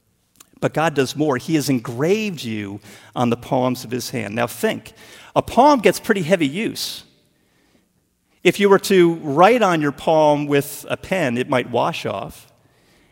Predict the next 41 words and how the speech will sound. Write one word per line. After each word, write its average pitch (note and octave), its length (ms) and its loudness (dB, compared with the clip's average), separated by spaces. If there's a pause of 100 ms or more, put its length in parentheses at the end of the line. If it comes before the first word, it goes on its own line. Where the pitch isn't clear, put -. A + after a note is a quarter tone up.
(220)
And G#3 180 6
even A#3 220 0
if G#3 140 2
you G3+ 80 0
were F#3+ 100 6
to D3 100 2
tattoo B3 560 0
something E3 440 2
on C#3+ 100 2
your C3 100 -2
palm, B2 460 2 (320)
through B3 220 2
heavy G#3 240 2
use, A#3 340 -2
it G#3+ 100 0
could A#3+ 180 2
eventually F#3+ 480 2
wear F#3 480 0
off. A2+ 520 -8 (340)
But F3+ 140 2
God G3+ 220 2
has F#3 200 0
engraved D#3+ 760 -2
you G2 380 -8 (380)
on B2+ 140 2
the A#2 60 -2
palm A2+ 320 -2
of G#2 100 -8
his A2 200 -8
hand. G#2 240 -8
You C#3+ 80 -2
can't G#3+ 340 -2
wi-, F3+ 360 -2
wash E3+ 320 -2
it F3 80 0
off. F3 220 -2
You F#3+ 60 -2
can't F3+ 320 -4
wear G#3+ 300 0
it D#3+ 80 -4
off. - 440 -14